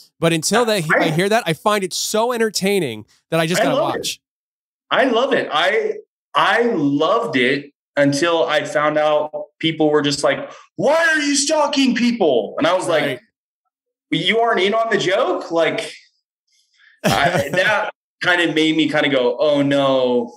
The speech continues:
Speaker 2: humanity's
Speaker 1: Yeah.
Speaker 2: kinda going down a dark path a little bit." Like, I really did kinda trust that people would have the discernment to be able to tell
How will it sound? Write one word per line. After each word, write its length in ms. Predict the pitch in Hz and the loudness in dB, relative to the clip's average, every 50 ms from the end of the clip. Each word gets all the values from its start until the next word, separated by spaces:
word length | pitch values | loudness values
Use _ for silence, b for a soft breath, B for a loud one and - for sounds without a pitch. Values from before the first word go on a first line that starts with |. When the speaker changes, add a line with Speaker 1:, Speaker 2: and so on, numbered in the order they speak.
| - - - | -20 -10 -4
Speaker 2:
humanity's 680 | - 147 147 147 143 139 143 139 135 135 131 123 123 127 | -2 0 0 2 0 0 0 0 0 0 0 -2 -2 -2
Speaker 1:
Yeah. 300 | 120 117 113 113 110 113 - _ _ _ _ _ _ _ _ _ | -2 -4 -4 -6 -8 -12 -14 _ _ _ _ _ _ _ _ _
Speaker 2:
kinda 720 | - 143 143 135 139 131 131 131 123 120 117 120 117 - - - _ - | -4 -2 0 0 2 2 2 2 2 0 0 -2 -4 -8 -14 -20 _ -4
going 260 | 131 131 127 127 127 123 | -2 -2 0 2 0 2
down 200 | 123 127 127 123 | 2 2 2 0
a 40 | 120 | 0
dark 240 | 120 123 120 120 - | 2 0 0 -2 -2
path 280 | - 123 120 120 117 117 | -2 0 0 0 0 -2
a 40 | 113 | -2
little 260 | 113 113 113 107 104 | -2 -2 -2 -2 0
bit." 220 | 113 113 107 104 | 0 0 0 2
Like, 360 | 117 113 110 110 107 - - - | 2 2 2 2 0 -6 -12 -4
I 480 | - 135 143 147 147 139 143 147 143 - _ _ _ _ _ | -2 0 2 2 2 0 -2 -4 -6 -10 _ _ _ _ _
really 320 | 135 147 185 214 208 170 139 | 0 2 2 2 4 0 0
did 300 | 123 151 165 156 - - | 0 0 0 0 0 0
kinda 220 | 143 156 147 123 | 0 0 0 0
trust 400 | - - 151 160 160 151 - - | 0 0 0 2 2 0 -2 -2
that 180 | 131 127 123 - | -4 -4 -2 -2
people 260 | - 131 123 123 123 | -4 -2 0 2 2
would 200 | 123 120 120 - - _ _ _ - | 2 2 0 -2 -12 _ _ _ -4
have 380 | - 117 117 117 120 117 117 | -2 0 2 2 0 0 0
the 80 | 120 117 | -4 -4
discernment 880 | - 113 110 - - - 143 170 185 185 143 110 107 107 107 107 - - _ _ _ _ | -4 -4 -6 -4 -2 0 0 0 0 0 0 0 0 0 -2 -4 -12 -16 _ _ _ _
to 80 | - 131 | -4 0
be 80 | 131 | 2
able 140 | 131 123 120 | 2 2 2
to 140 | 123 117 113 | 2 0 -2
tell 800 | - - - 214 208 151 120 117 117 113 113 110 110 110 110 - | -2 0 0 2 4 4 4 4 4 2 2 0 -2 -8 -10 -12